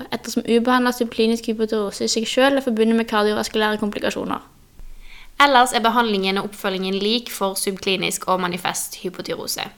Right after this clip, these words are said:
Speaker 2: Det vanligste er å starte med Levaksin i monoterapi, som er syntetisk tyroidehormon, altså levotyroksin.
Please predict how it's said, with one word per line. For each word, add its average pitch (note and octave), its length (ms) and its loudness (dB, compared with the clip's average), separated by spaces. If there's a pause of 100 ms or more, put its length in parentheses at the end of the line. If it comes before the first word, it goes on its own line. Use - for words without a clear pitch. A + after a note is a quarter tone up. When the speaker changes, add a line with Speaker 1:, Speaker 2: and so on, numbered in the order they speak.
(400)
Speaker 2:
Det G#3+ 80 -2
vanligste A#3+ 400 4
er A3+ 80 2
å A3 60 -4
starte G3+ 340 2
med G3 400 0
Levaksin G3+ 560 -2
i A3 80 4
monoterapi, G#3 840 0
som G#3+ 220 -2
er G3 240 2
syntetisk G#3+ 640 -4
tyroidehormon, G3 800 -2 (100)
altså G3+ 160 -6
levotyroksin. - 800 -4